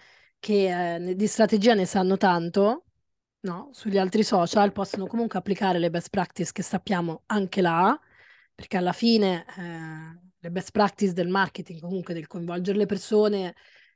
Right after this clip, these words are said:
eh, son sempre un po' quelle, cioè cerchiamo di capire cosa bis-, hanno bisogno, qual è il loro obiettivo, r-, per-, cerchiamo di rendere la vita,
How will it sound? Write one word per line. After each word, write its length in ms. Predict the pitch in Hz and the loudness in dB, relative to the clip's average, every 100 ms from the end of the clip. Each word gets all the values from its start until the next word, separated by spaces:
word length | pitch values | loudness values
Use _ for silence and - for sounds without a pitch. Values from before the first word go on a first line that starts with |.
| _ | _
eh, 380 | - 196 190 - | -18 -14 -14 -14
son 220 | - 202 | -6 -4
sempre 300 | 196 185 180 196 | -2 -2 0 -2
un 80 | |
po' 120 | 185 170 | 0 4
quelle, 640 | 226 214 190 180 170 170 | 8 8 8 6 4 0
cioè 180 | - 170 | -6 -6
cerchiamo 440 | - 175 214 180 | -6 0 2 4
di 80 | 180 | 2
capire 600 | 185 180 214 190 170 - _ _ _ _ _ | -2 2 4 6 4 -2 _ _ _ _ _
cosa 260 | - 180 208 | -4 2 4
bis-, 200 | 240 214 | 4 4
hanno 240 | 196 202 | 4 2
bisogno, 520 | 208 226 220 220 233 | 2 4 6 4 2
qual 160 | - 208 | 0 2
è 60 | |
il 80 | 196 | 2
loro 180 | 190 180 | 0 -2
obiettivo, 840 | 190 233 240 240 220 208 226 247 | -2 -4 -2 -2 0 4 4 4
r-, 220 | 240 180 | 0 -8
per-, 300 | 196 196 196 190 | -10 -10 -12 -14
cerchiamo 360 | 190 247 208 | -4 0 2
di 100 | 190 | 6
rendere 560 | 208 233 214 190 185 196 | 6 6 4 2 0 -2
la 220 | 190 196 | 0 0
vita, 440 | 196 254 208 190 | 0 -2 0 -2